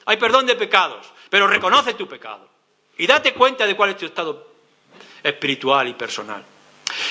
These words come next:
Y nosotros tenemos la misma situación. No, no nos podemos conformar con hablar de cosas generales. No queremos suavizar el Evangelio. No queremos simplemente traer medicinas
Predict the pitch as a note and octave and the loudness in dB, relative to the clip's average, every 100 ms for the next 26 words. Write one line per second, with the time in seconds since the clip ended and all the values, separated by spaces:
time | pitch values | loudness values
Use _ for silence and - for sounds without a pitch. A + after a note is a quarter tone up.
0 | - D#3 E3+ F3 - - E3 A#3+ B3+ B3+ | -2 4 4 4 0 0 4 6 6 4
1 | B3 A3+ A#3+ A3+ G3+ B3 A#3 A3 G#3+ - | 2 2 4 4 4 2 2 2 -2 -2
2 | G#3 G3 E3+ D#3+ D3+ G#3+ F#3 B2+ - - | -2 0 2 2 2 2 2 0 -10 -6
3 | B3 C4+ A#3+ C4+ C4 B3 A#3+ A#3 A3 G3+ | -2 2 4 4 4 4 4 4 2 4
4 | F#3 F#3+ A#3+ A3+ G#3+ F#3+ F3+ A3+ G#3+ G3+ | 2 6 4 4 0 2 4 2 2 0
5 | A#3 G#3+ G3+ F3+ G3 G3 F3 A#3 C#4+ - | 0 0 0 0 2 2 -2 0 -2 -2
6 | - _ A3 G#3+ G#3 C4 C#4+ C4+ G#3 G#3 | -20 _ 2 4 6 4 4 2 2 2
7 | G3 F3+ F#3 F3+ D#3 C#3 A#2+ - A2+ G#2 | 0 0 -4 -4 -4 -8 -12 -12 -14 -16
8 | F#2+ _ _ - - - C4 D4+ B3+ C4 | -20 _ _ -20 -18 0 2 4 4 4
9 | C4 B3+ C4 A#3+ B3 B3+ A#3+ A#3+ G#3+ G3+ | 2 0 -2 0 -2 0 0 2 4 4
10 | C4 B3+ A3+ G3+ F3+ B3 C#4 A#3 G3 | 4 0 -2 -4 -6 -2 2 2 0